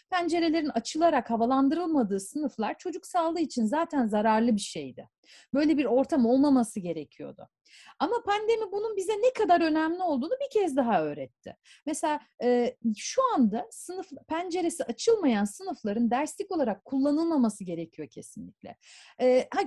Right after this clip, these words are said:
burada diyeceksiniz kış şartları, lodos, e, işte fırtına vesaire var.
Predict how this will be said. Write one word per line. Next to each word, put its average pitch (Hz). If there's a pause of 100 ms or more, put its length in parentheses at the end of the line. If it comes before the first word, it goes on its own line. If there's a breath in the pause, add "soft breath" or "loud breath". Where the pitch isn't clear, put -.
(140)
burada 330
diyeceksiniz 381
kış 403
şartları, 269
lodos, 277 (100)
e, 262
işte 269
fırtına 262
vesaire 285
var. -